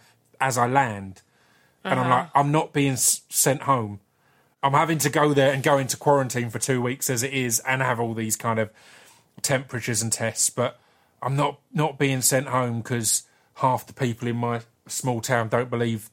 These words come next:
Speaker 1: the virus exists and everyone's overreacting," and all that kind of madness.
Speaker 2: It, it's really hard to, I,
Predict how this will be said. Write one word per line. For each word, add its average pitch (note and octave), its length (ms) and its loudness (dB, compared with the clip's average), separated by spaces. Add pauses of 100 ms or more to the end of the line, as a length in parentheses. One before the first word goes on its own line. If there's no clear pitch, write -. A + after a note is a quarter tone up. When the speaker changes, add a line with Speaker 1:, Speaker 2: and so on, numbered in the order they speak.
Speaker 1:
the - 80 -12
virus A2+ 440 2
exists A2+ 580 -4
and A2+ 240 -4
everyone's A#2 400 -2
overreacting," A2 840 -2
and G#2 240 -10 (1000)
all A#2 180 -4
that A#2 180 -4
kind A2 260 -2
of G#2+ 220 -6 (680)
madness. A#2+ 640 -2
Speaker 2:
It, - 40 -10 (440)
it's A#3+ 200 -2
really F4 260 2
hard D4+ 340 2
to, B3+ 160 -6 (160)
I, - 380 -2